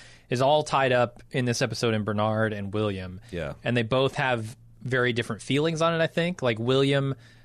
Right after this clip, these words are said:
Speaker 1: when he looks for his choices, he's questioning whether he has a choice at all. Bernard is saying that he wants his own choice.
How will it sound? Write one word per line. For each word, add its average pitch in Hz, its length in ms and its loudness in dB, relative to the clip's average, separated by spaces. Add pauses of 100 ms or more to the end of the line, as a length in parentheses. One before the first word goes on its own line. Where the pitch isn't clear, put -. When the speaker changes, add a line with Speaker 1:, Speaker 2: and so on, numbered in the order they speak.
(420)
Speaker 1:
when 123 240 0
he 139 280 2
looks 123 300 0
for 123 260 2
his 113 220 -2
choices, 113 420 0
he's 123 140 -2
questioning 110 480 -2
whether 104 240 0
he 104 140 -4
has 113 280 0
a 101 60 -8
choice 101 460 -4
at 107 100 -4
all. 101 480 0 (420)
Bernard 123 600 2
is 107 100 -4
saying 113 300 0
that 104 100 -2
he 113 100 -2
wants 110 360 0
his 104 120 -8
own 98 220 -2
choice. 98 640 -4